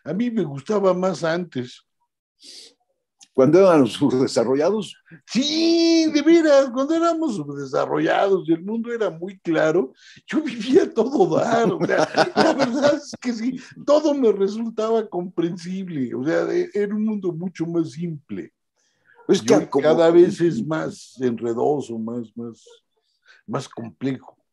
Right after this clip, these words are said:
Speaker 2: Pues es que fíjate que si había alguien que llevara la batuta, era un referente de seguridad, entonces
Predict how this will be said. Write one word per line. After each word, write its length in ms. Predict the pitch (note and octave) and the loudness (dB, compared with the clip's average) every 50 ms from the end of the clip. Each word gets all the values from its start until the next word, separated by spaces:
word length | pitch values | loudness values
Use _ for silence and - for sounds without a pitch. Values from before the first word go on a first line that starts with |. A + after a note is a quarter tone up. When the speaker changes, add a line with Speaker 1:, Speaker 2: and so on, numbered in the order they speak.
| _ _ _ _ _ _ _ _ - | _ _ _ _ _ _ _ _ -2
Speaker 2:
Pues 200 | C#3 D#3+ - - | 0 0 2 2
es 140 | G#3 - - | 2 0 2
que 140 | - G#3+ G#3 | 2 0 2
fíjate 480 | - G3 - F#3+ F3 - C3 - - | 2 2 2 2 0 0 0 -2 0
que 100 | - G#2+ | 0 -2
si 200 | - - - A2 | -2 0 0 0
había 360 | G#2+ A2 A#2 D3+ E3 E3 - - - | 0 2 2 0 0 0 -4 -6 -2
alguien 500 | B2+ C#3 D3 D3 D3+ D3+ C3+ B2 G#2+ - | 0 0 2 2 2 2 2 2 2 0
que 140 | - G#2+ | -2 -2
llevara 340 | F#2+ F#2+ F2+ A2+ A#2+ B2+ B2+ | 0 0 0 0 0 -2 -2
la 140 | A#2+ G2+ E2+ | -2 -4 -6
batuta, 580 | D#2 F2 - - - G2 - - D#2+ D2+ D2 _ _ _ _ _ _ _ _ _ _ _ _ _ _ _ _ _ _ _ _ _ _ _ _ _ _ _ _ _ _ _ _ _ _ - - - _ _ _ _ _ - | -6 -8 -10 -8 -8 -8 -8 -6 -10 -12 -12 _ _ _ _ _ _ _ _ _ _ _ _ _ _ _ _ _ _ _ _ _ _ _ _ _ _ _ _ _ _ _ _ _ _ -20 -20 -20 _ _ _ _ _ -6
era 340 | E2+ F#2 G#2 A#2+ B2 - - | -2 0 2 2 2 0 -2
un 160 | B2+ B2 C3 | -2 -2 0
referente 640 | B2+ A#2+ A#2 G#2 - G#2+ G2+ G#2+ A2+ A2 - - G#2+ F#2 | 0 -2 -4 -4 -2 -2 -2 -2 -2 -4 -2 -4 -4 -4
de 120 | F#2+ F2 | -4 -8
seguridad, 720 | - - F#2 E2 F#2+ G2+ G#2+ A2+ A#2 A2+ D#3 D3+ D3 C3 F#2+ | -8 -8 -8 -6 -4 -4 -4 -4 -4 -2 -2 -2 0 -2 -4
entonces 540 | F2 D#2+ - G#2+ A2 G2 A#2+ G#2+ - - | -6 -6 -6 -6 -6 -4 -6 -8 -8 -10